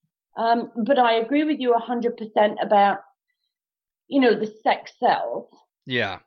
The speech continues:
Speaker 2: that's basically what I
Speaker 1: Kind
Speaker 2: was
Speaker 1: of
Speaker 2: getting
Speaker 1: thing.
Speaker 2: at.
Speaker 1: Yeah, I mean, and don't get me wrong, and please don't take this as a, you know, as a knock towards the male character,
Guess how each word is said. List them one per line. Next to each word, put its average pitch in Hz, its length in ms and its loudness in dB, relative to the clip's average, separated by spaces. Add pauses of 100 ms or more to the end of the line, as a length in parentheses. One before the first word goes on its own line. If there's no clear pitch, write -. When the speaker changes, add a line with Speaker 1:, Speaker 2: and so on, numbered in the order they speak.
(360)
Speaker 2:
that's 151 160 0
basically 147 380 0
what 123 80 2
I - 20 4
Speaker 1:
Kind 113 80 2
Speaker 2:
was 104 60 -4
Speaker 1:
of - 40 -10
Speaker 2:
getting 110 220 0
Speaker 1:
thing. 101 80 -8
Speaker 2:
at. 101 160 -12 (960)
Speaker 1:
Yeah, 240 380 0 (200)
I 294 100 -6
mean, 285 100 -4 (120)
and 302 140 0 (180)
don't 302 260 4
get 269 180 0
me 262 140 -2
wrong, 208 300 2
and 202 140 -4
please 277 360 -2
don't 240 220 -2
take 214 260 -4
this 214 180 2 (240)
as 190 140 -2
a, 180 420 6 (560)
you 247 200 0
know, 190 140 4
as 170 280 2
a 202 80 4
knock 214 380 0 (120)
towards 190 360 0 (120)
the 190 60 -4
male 196 580 2
character, 254 600 -2